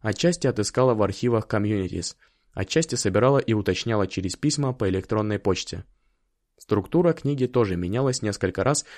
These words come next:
и окончательно сформировалась после нескольких серий проб и ошибок. Шестое.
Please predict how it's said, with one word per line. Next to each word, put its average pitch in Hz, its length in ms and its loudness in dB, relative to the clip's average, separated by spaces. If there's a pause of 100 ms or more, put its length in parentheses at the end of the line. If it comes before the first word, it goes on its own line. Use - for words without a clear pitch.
(140)
и 101 80 2
окончательно 139 560 0
сформировалась 117 720 0
после 120 340 -2
нескольких 107 560 -4
серий 95 320 0
проб 139 300 0 (300)
и 131 80 2
ошибок. 95 500 0 (1600)
Шестое. 90 560 -2